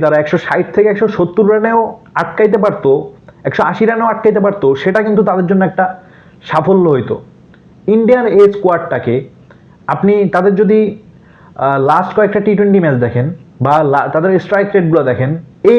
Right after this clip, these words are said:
টিমকে আপনি মিনিমাম একশো সত্তর আশির নিচে আটকাইতে পারবেন না। And আপনি যদি আগে ব্যাটিং করেন, সেই ক্ষেত্রে এই টিমকে আপনি একশো সত্তর আশির নিচে টার্গেট দিয়েও তাদের সাথে জিততে পারবেন না। Even পাকিস্তান যদি আজকে একশো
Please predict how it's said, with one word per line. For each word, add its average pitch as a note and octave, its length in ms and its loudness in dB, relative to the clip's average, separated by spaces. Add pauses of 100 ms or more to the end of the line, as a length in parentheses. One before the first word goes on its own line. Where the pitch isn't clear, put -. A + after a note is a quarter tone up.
টিমকে A3 340 2
আপনি G3 160 2 (180)
মিনিমাম G3 340 2 (800)
একশো G3 180 -2
সত্তর G3+ 520 0
আশির G#3 240 0
নিচে G#3+ 160 2 (160)
আটকাইতে D#3 400 -2
পারবেন D3 280 -2
না। G2 60 -10 (840)
And D3+ 120 -2 (120)
আপনি F#3 220 0
যদি F#3 180 2
আগে F3 200 0
ব্যাটিং F#3+ 200 2 (100)
করেন, A3 180 0
সেই G3 260 0
ক্ষেত্রে G#3+ 320 0
এই G3+ 60 2
টিমকে G3+ 340 2
আপনি G3 140 -2
একশো F#3 220 -2 (600)
সত্তর G3+ 400 0
আশির G#3+ 220 0
নিচে G3+ 220 0
টার্গেট F#3 260 2 (120)
দিয়েও D#3+ 200 4 (120)
তাদের D3 220 0
সাথে D3+ 200 2
জিততে D3 240 0
পারবেন C3 240 -2
না। A#2+ 120 -2
Even G#3+ 140 0 (680)
পাকিস্তান G3 400 0
যদি A3+ 120 2
আজকে A3 220 -2
একশো G#3 180 0